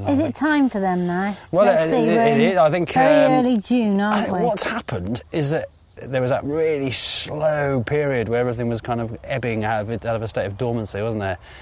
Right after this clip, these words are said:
Speaker 1: Which is good, 'cause that cold winter made such a difference, I think, kept everything dormant. And now everything's gone bananas, you know, and it looks really healthy. It looks wonderful. And, I, and, uh, you know, inverts are no exception.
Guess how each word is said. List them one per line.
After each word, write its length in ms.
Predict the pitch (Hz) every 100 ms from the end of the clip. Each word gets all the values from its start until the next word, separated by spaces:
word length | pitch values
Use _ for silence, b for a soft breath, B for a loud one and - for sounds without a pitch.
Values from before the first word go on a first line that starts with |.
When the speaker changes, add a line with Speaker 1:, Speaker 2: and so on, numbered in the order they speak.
| B
Speaker 1:
Which 220 | 160 143
is 100 | 135
good, 180 | 185 156
'cause 80 | 175
that 220 | 160 -
cold 220 | 165 151
winter 200 | 143 123
made 200 | 117 113
such 180 | - -
a 20 |
difference, 340 | 139 123 110 101
I 60 |
think, 200 | 92 101
kept 180 | - -
everything 400 | 139 151 143 120
dormant. 460 | 107 117 101 101 107 B B B B B B B
And 240 | - 147 151
now 220 | 156 160
everything's 420 | 165 175 160 160
gone 160 | 165 151
bananas, 480 | 165 180 170 101 -
you 80 | 147
know, 80 | 135 123 123
and 100 | 175
it 140 | 151
looks 240 | 190 -
really 180 | 185 185
healthy. 480 | 156 185 185 139 110 - -
It 200 | - 147
looks 260 | 147 127 -
wonderful. 500 | 147 175 175 - 104
And, 120 | 123
I, 160 | 139 139
and, 80 | 143
uh, 180 | 135 123
you 140 | 135
know, 80 | 120
inverts 420 | 135 120 123 -
are 60 | 127
no 100 | 127
exception. 440 | 117 135 - 120